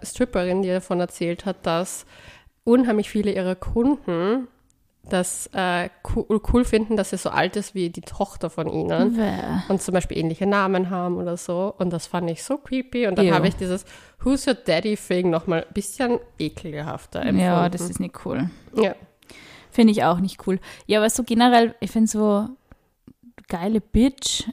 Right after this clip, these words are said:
Speaker 2: ich weiß nicht, ja, wer drauf steht, go for it, aber man sollte vielleicht echt vorher mal fragen, wie man dazu steht, oder?
Speaker 1: Ich klopf dir wie ein Schnitzel.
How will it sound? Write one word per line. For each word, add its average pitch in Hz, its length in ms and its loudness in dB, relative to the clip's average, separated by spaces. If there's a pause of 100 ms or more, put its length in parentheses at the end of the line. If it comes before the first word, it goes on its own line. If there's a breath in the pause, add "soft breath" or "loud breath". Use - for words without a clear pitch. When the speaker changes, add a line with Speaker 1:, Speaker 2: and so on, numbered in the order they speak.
Speaker 2:
ich 175 120 -2
weiß 214 300 4
nicht, 185 80 0
ja, 202 80 4
wer 233 120 6
drauf 196 260 2
steht, 226 480 -4
go 214 140 2
for 208 200 0
it, 190 220 0
aber 185 160 2
man 190 140 2
sollte 196 300 -2
vielleicht 185 320 -2
echt - 200 -6
vorher 180 580 0
mal 170 160 -2
fragen, 170 460 -2
wie 185 60 2
man 185 120 2
dazu - 300 -6
steht, 175 400 -4
oder? 170 300 0 (680 soft breath)
Speaker 1:
Ich 196 140 -2
klopf 226 280 0
dir 220 140 0
wie 214 140 6
ein 202 40 4
Schnitzel. 196 500 0